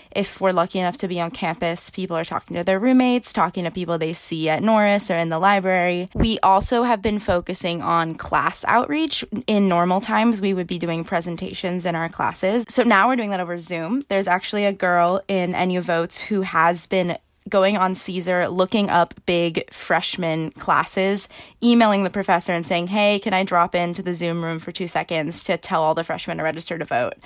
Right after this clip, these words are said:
The online environment, though, not ideal for getting people to turn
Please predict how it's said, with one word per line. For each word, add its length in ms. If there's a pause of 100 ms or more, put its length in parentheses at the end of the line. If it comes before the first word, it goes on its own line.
(120)
The 340
online 400
environment, 600
though, 340
not 420
ideal 600
for 160
getting 260
people 260
to 140
turn 380